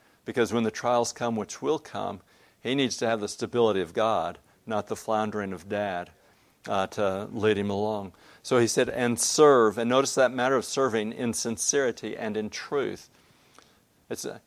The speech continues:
say, "Well, I'm out for visitation and I do this. You know, I'm serving God."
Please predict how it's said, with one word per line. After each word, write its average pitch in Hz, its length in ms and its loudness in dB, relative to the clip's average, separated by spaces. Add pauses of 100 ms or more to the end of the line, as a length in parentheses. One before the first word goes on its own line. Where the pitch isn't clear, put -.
(120)
say, - 140 -2
"Well, 123 120 6
I'm 127 120 4
out 123 200 0
for 117 120 -8
visitation 113 1000 -6
and 110 100 -8
I 117 120 -6
do 107 180 -6
this. 107 400 -6
You 117 80 -10
know, 120 100 -6
I'm 127 120 -8
serving 98 420 -10
God." 98 360 -12